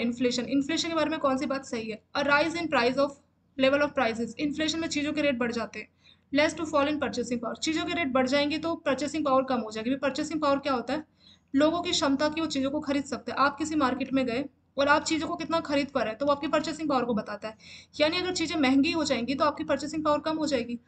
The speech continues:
जैसे आप किसी सब्जी की दुकान में गए, मान लीजिए सब चीज़ें सस्ती है तो आप बहुत सारा purchase करके आएंगे,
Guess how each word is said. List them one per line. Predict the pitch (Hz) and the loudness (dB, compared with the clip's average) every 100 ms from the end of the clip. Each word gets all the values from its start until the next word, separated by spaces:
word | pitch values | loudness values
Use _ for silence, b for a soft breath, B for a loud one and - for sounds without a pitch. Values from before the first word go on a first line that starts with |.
| b b - | b b -2
जैसे | 294 | 0
आप | 311 | 0
किसी | 302 302 | -2 -2
सब्जी | 294 - 302 | -2 0 0
की | 311 | 0
दुकान | 277 269 262 | 2 2 2
में | 262 | 2
गए, | 233 | 2
मान | 247 | 0
लीजिए | 269 277 | -2 -2
सब | 311 | -4
चीज़ें | 311 311 | -4 -2
सस्ती | 302 302 | -2 -2
है | 302 | -2
तो | |
आप | 320 | 0
बहुत | 262 302 | 2 0
सारा | 302 302 | 0 0
purchase | 262 254 254 | 0 -2 -2
करके | 226 233 | -4 -6
आएंगे, | 202 208 | -8 -8